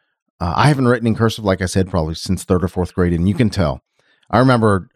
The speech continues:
years ago, my kids used to ask me to write something in cursive just to laugh at me, because when I write in cursive now, you, it looks like a third grader, because that's the last time I wrote in cursive was in third grade. Other than that, I'm, I've, I've printing. But today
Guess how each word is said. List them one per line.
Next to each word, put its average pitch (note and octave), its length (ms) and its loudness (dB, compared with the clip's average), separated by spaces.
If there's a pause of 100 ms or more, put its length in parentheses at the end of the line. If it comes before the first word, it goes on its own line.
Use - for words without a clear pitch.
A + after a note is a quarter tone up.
years F#2+ 380 2
ago, F2 260 0
my E2+ 200 2
kids F#2+ 320 0
used F#2 180 -2
to E2 180 -4
ask F2+ 260 0
me F2+ 140 0
to F2 200 -4
write F2+ 280 -2
something F#2+ 300 0
in D#2 140 -2
cursive E2 400 -4
just A2 220 0
to - 60 -8
laugh F2 300 -2
at D#2 100 -8
me, C#2+ 200 -12
because F2+ 220 -2
when G2 120 -2
I D3+ 120 2
write D#3+ 220 2
in A#2 100 -10
cursive A#2 380 -2
now, G2 360 -2 (260)
you, D3+ 280 4
it C3+ 120 -4
looks C#3 320 -2
like F3 160 2
a F3 60 -2
third A#3+ 300 2
grader, G2 340 -4 (420)
because B2 480 2
that's - 260 0
the B2 100 -2
last D3 300 2
time D#3+ 180 0
I E3 80 4
wrote E3 220 2
in D#3 80 -6
cursive D3 340 -2
was F2+ 240 -4
in G2 100 -2
third A2+ 220 -2
grade. B2 240 -4
Other F2+ 160 -6
than G2 160 -4
that, A#2+ 180 -2
I'm, A2+ 200 -6 (120)
I've, - 160 -6 (280)
I've - 160 -8
printing. E2+ 260 -4
But A2+ 240 0 (340)
today A3 480 2